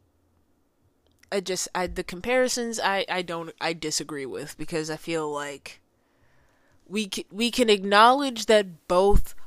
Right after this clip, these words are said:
pipe bombs were good without comparing them. Because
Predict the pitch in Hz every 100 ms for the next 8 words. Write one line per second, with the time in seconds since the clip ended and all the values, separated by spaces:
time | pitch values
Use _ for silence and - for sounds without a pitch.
0 | - - - 190 165 156 175 175 175 170
1 | 170 170 - _ _ _ _ _ 170 170
2 | 165 160 175 185 208 208 - _ _ -
3 | 196 190 - 175 196 185 - - 170 170
4 | - - 254 285 247 220 190 165 - -
5 | _ _ _ _ _ _ _ _ _ _
6 | _ _ _ _ _ _ _ _ _ _
7 | _ _ _ _ _ - - - - 220
8 | 214 226 214 190 180